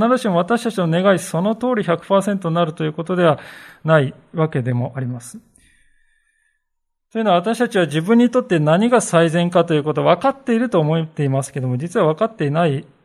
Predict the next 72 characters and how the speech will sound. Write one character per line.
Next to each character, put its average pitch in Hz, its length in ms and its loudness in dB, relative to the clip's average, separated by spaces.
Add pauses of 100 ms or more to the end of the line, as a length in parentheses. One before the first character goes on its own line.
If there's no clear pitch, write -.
(120)
こ 151 140 -8
と 143 100 -4
が 127 60 -2
多 156 160 0
い 123 60 -4
か 151 120 -10
ら 156 100 -10
で 139 100 -16
す 143 100 -16
ね。 190 520 -12
子 - 120 -4
育 226 280 2
て 208 60 2
を 170 60 4
し 160 100 -6
て 165 80 -2
い - 40 0
る 147 100 -2
時 156 280 -6
に 131 100 -2
私 131 360 -8
た 156 100 -6
ち - 80 -12
は 143 60 -8
そ 147 160 -12
の 170 120 -8
こ 185 100 -14
と 170 100 -12
を 143 40 -8
よ 165 100 -10
く 180 140 -14
感 156 180 -12
じ 165 120 -14
た 196 120 -2
ん 175 60 -4
じ 143 80 -8
ゃ 131 40 -4
な 123 100 -4
い - 40 -6
で 113 60 -10
し 135 100 -18
ょ - 40 -14
う - 40 -20
か。 - 160 -20 (220)
小 165 140 -6
さ 165 140 0
い 143 60 -4
子 151 120 -6
供 143 160 -4
は 143 60 -4
し 139 140 -14
ば 160 120 -6
し - 100 -18
ば 135 120 -8
で 131 60 -10
す - 80 -18
ね、 143 220 -12 (640)
目 160 140 -2
の 190 120 0
前 190 220 0
の 139 120 -2
短 190 360 2
期 190 160 -2
的 180 220 4
な 165 100 4
欲 160 340 2
に 131 140 -2
影 131 160 -6
響 147 200 -10
さ 139 140 -12
れ 135 140 -8
て、 294 260 -12